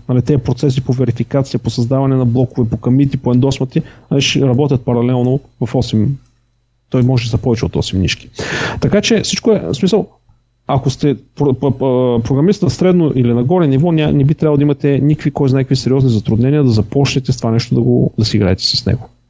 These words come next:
Не ви трябва специален хардвер, специални акаунти, всичко е безплатно, Apache две лиценз.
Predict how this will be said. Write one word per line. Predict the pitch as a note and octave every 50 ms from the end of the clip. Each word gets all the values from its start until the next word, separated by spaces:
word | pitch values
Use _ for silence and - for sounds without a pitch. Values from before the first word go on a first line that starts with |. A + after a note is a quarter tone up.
| _ _ _
Не | - C#3 D3
ви | D3
трябва | C3+ D3+ C#3+ C3
специален | - B2+ - - C3 C3
хардвер, | C3 - F3 E3 E3 E3+
специални | D#3 - - B2+ - - D3+ D#3 D#3
акаунти, | D3+ - D#3 D3+ - D3
всичко | - - - - -
е | D#3
безплатно, | B2+ A#2+ - - - C3+ B2+ A2 - A#2+ A2+
Apache | A2+ - A#2 A2 - -
две | A2+ A2 G2+
лиценз. | G2+ G2+ - D#3+ F#3 A3 G#3 -